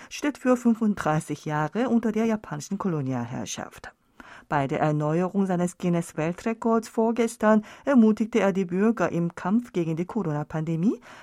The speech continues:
verlangte die Zurücknahme der von Japan geplanten Ableitung kontaminierten Wassers aus dem Atomkraftwerk Fukushima und rief die Bürger zum Schutz der Ostküste auf.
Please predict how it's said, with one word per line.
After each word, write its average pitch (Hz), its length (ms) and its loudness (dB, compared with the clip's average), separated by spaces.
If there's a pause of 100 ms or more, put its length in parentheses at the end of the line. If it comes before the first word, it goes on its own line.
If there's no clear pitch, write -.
verlangte 269 420 4
die 254 140 0
Zurücknahme 214 720 0
der 196 140 0
von 190 240 -2
Japan 180 480 0
geplanten 180 580 -4
Ableitung 175 720 -2
kontaminierten 165 880 -2
Wassers 165 420 -2
aus 143 220 -6
dem 135 160 -6
Atomkraftwerk 143 880 -4
Fukushima 170 640 -4 (440)
und 311 220 0
rief 269 180 0
die 269 120 -2
Bürger 214 440 2 (200)
zum 175 180 0
Schutz 240 320 -2
der - 180 -4
Ostküste - 680 -8
auf. - 360 -14